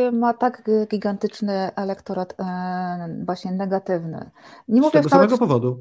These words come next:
Speaker 2: Dokładnie z
Speaker 1: A.
Speaker 2: tego samego powodu.
Speaker 1: <laughs>
Speaker 2: To znaczy
Speaker 1: Okej.
Speaker 2: dlatego, że dealuje, dlatego, że żeby rządzić w takich warunkach, e, to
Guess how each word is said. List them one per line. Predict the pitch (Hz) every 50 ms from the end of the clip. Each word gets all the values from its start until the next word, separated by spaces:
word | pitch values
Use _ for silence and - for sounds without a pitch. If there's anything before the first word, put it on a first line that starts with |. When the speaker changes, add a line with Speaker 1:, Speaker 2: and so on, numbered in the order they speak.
| - - -
Speaker 2:
Dokładnie | 247 247 - 349 330 302 277 226
z |
Speaker 1:
A. | -
Speaker 2:
tego | 240 185 185
samego | - 165 139 135 127 131 135
powodu. | - 131 117 117 101 98 113 117 - - _ 247
Speaker 1:
<laughs> | 240 240 - - - - - _ _ _ _ _ _ - - - - _ - - _ - -
Speaker 2:
To | 254 262
znaczy | 240 277 254 247 269 262 - 311
Speaker 1:
Okej. | 226
Speaker 2:
dlatego, | 262 247 247 254 254 247 277 240
że | 208 226 196
dealuje, | 143 123 147 151 139 135 131 127 127 151 180 208 233 254 247 - - - - - 156 - -
dlatego, | 160 185 185 - 220 220 220 220 214 202 196 170
że | 165 185 175
żeby | 160 165 185 185 180 185 175 165 160
rządzić | 147 131 131 156 190 226 233 214 214 175 -
w | -
takich | - 175 170 - 196 156
warunkach, | 143 151 151 151 175 196 202 - 190 170 160 151 156 - _ _ _ _ _ _ _
e, | - 143 147 147 - - _ _ _ _ _ _ _
to | 180 165 156 156 156 151 151 156 160 -